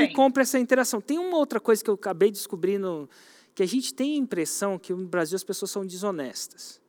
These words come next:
E eu, eu entendo isso, que vão passar a perna, que é aquela coisa. Mas,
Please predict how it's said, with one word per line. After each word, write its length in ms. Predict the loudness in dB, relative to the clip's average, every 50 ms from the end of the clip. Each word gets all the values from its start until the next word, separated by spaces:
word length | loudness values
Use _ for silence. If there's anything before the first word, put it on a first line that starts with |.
| _ _ _
E 80 | 6 6
eu, 180 | 6 6 6
eu 160 | 6 6 6 6
entendo 400 | 2 2 2 2 2 2 0 -2
isso, 360 | -4 -6 -10 -14 -16 -20 _ _ _ _ _ _
que 120 | _ -6 -2
vão 160 | 0 0 2
passar 320 | 2 0 0 2 0 -2
a 40 | -2
perna, 640 | -2 _ 2 2 4 4 2 0 -2 -2 -6 -10 -8
que 100 | -8 -10
é 40 |
aquela 240 | -8 -6 -6 -6 -6
coisa. 340 | -6 -8 -10 -10 -10 -14 -18 _ -20 -20 -20 -20 -20 -20 -20 _ _ _ _ _
Mas, 240 | -4 0 2 2 2